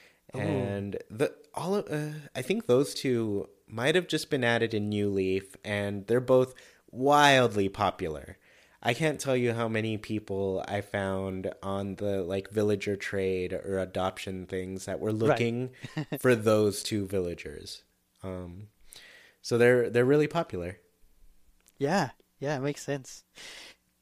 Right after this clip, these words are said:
Speaker 1: Next, we have answer by Dragonflame three two three, and he says, "I like cats and wolves." Another wolf.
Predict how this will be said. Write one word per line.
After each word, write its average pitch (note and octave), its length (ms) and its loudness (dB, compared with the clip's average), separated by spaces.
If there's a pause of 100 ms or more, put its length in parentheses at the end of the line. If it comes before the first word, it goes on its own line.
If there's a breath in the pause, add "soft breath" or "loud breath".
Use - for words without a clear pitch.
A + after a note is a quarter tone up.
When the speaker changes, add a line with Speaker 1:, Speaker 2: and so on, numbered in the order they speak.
Speaker 1:
Next, G3+ 340 6
we G#3+ 120 4
have D#3+ 760 8
answer D#3 420 4
by C#3+ 260 8
Dragonflame D#3+ 840 4
three D#3 220 0
two D3+ 220 -4
three, C3+ 500 -2
and C#3+ 100 -2
he D#3+ 100 -4
says, D3+ 500 4 (520 loud breath)
"I F3 260 8
like F#3+ 280 8
cats E3+ 760 6
and F#3 280 6
wolves." D#3 460 8
Another F3 320 2
wolf. B2 380 -2